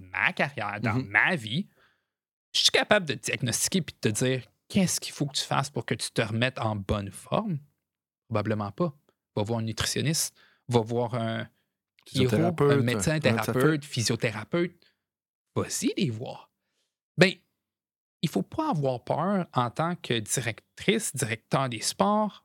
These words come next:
Speaker 1: entraîneur, euh, directeur général.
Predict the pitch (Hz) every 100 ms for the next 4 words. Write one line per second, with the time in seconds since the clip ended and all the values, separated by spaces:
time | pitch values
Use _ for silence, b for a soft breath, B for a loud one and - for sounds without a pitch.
0 | _ 143 135 - 110 113 156 190 190 -
1 | - 117 113 117 117 120 143 127 139 131
2 | 117 113 110 160 180 175